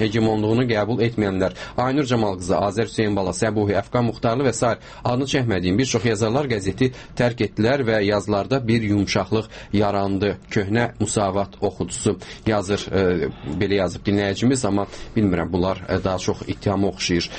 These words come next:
E, jurnalistlərə q-, iqtisadi təzyiqlər hansı formada olur,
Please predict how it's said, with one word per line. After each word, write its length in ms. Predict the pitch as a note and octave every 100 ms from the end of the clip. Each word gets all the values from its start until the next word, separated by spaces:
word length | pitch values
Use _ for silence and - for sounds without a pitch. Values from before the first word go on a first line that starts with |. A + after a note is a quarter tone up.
| - -
E, 60 | A2+
jurnalistlərə 720 | A2+ C#3+ D3 C3 D3 D3+ D#3+
q-, 100 | C#3 B2
iqtisadi 600 | A#2+ - - B2+ B2+ -
təzyiqlər 480 | A#2+ G2+ A#2+ B2+ A2+
hansı 260 | A#2+ A#2+ -
formada 440 | G#2+ F#2+ F2+ G2
olur, 360 | - G2 F#2+